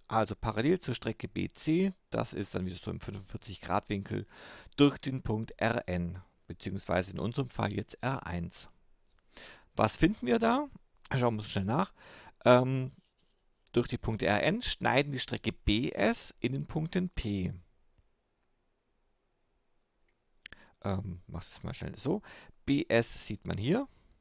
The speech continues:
Da liegt der Punkt B drauf. Und auf der C S, kann man gleich nochmal nachlesen,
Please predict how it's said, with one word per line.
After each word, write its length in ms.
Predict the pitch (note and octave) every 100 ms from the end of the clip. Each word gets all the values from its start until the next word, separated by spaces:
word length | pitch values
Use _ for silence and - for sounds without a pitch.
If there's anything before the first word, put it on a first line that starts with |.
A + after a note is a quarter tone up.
| _ _ _ _ _ _ _ _ _ _ _ _ _ _ _ _ _ _ _ - -
Da 100 | G#2
liegt 240 | G2+ -
der 40 | -
Punkt 380 | - A#2+ -
B 160 | - A#2
drauf. 380 | - E3 F#3+ C#4 - - - - - - _
Und 500 | D3 D#3+ E3 - - - _ _ -
auf 200 | A2+ -
der 160 | A2 -
C 320 | - C3 C#3+
S, 460 | - B2+ - - - _ _ _ _ _ _ _ _ _ _ _ _ -
kann 140 | - G#2
man 120 | G2+
gleich 180 | - -
nochmal 180 | F#2 F#2
nachlesen, 560 | G#2 A2+ G#2+ - A2